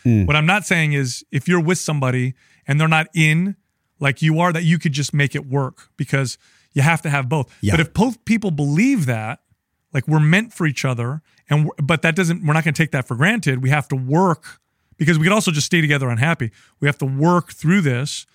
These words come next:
Speaker 2: and that we're gonna be together for the rest of our lives, meaning we're gonna go through seasons.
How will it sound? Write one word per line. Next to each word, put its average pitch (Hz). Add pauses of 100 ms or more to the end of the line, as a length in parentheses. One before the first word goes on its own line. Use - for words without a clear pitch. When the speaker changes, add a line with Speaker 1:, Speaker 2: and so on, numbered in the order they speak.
(340)
Speaker 2:
and 151
that 160
we're 165
gonna 165
be 180
together 170
for 127 (300)
the 147
rest 151
of 156
our 143
lives, 135
meaning 139
we're 135
gonna 143
go 143
through 135
seasons. 131